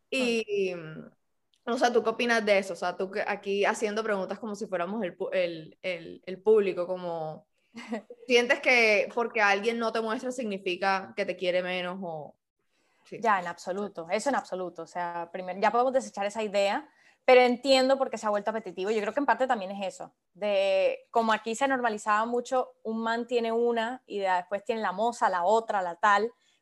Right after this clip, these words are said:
Speaker 2: pero yo soy la principal. Yo creo que eso puede tener que ver, yo también creo que tiene que ver mucho con, eh, algo que es muy valorado en cualquier sociedad, eh, patriarcal, eh, que es la atención masculina. O sea, que tú tener atención masculina es como lo más valorado del mundo.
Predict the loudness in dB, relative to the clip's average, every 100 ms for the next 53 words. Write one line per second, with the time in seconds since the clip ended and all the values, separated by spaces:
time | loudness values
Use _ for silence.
0 | -2 2 2 2 2 2 -2 -4 0 2
1 | 2 2 0 0 -2 0 0 2 0 -4
2 | -2 0 0 -2 _ _ _ _ 2 6
3 | 6 4 4 4 4 2 2 4 2 2
4 | -4 -4 -4 2 4 4 0 -8 _ 0
5 | 2 4 4 2 0 0 0 -2 2 2
6 | 2 2 2 2 0 -4 -4 -2 -4 -4
7 | -4 -8 -2 0 2 2 0 _ _ -4
8 | -4 -2 0 0 -2 -4 -4 -2 0 0
9 | -6 _ _ -20 _ -6 -2 0 0 -2
10 | 0 0 2 0 0 -2 -4 -6 -8 -4
11 | -2 -2 -4 -10 _ -12 -8 -6 -2 2
12 | 2 2 -4 -6 -6 -2 -2 -2 -4 -2
13 | -2 0 2 4 2 0 -2 -2 -4